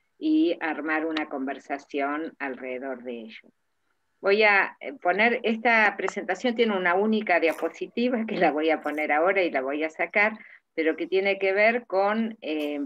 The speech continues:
poner la, la, este,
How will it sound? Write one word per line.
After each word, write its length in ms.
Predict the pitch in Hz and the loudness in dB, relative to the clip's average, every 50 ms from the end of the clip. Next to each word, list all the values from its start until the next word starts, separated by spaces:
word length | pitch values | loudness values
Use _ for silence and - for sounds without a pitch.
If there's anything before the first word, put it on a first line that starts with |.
| 139 - | -8 -6
poner 640 | - 156 156 160 175 185 196 208 214 240 262 262 262 - _ _ _ _ _ _ _ _ _ _ _ _ _ _ _ _ _ _ - | -4 -4 -2 -2 -2 0 2 2 2 0 -2 -4 -10 -14 _ _ _ _ _ _ _ _ _ _ _ _ _ _ _ _ _ _ -12
la, 520 | 151 160 160 156 151 151 151 147 - - - | -6 -2 -2 0 0 0 0 0 -2 -4 -6
la, 720 | 151 151 147 143 143 143 143 139 139 139 139 139 135 - - | -8 -6 -6 -4 -4 -4 -4 -4 -6 -6 -6 -8 -8 -10 -10
este, 920 | - 143 139 135 131 131 135 _ _ _ - 143 135 135 135 131 131 127 123 | -10 -8 -8 -8 -10 -12 -14 _ _ _ -10 -6 -6 -4 -4 -4 -6 -6 -8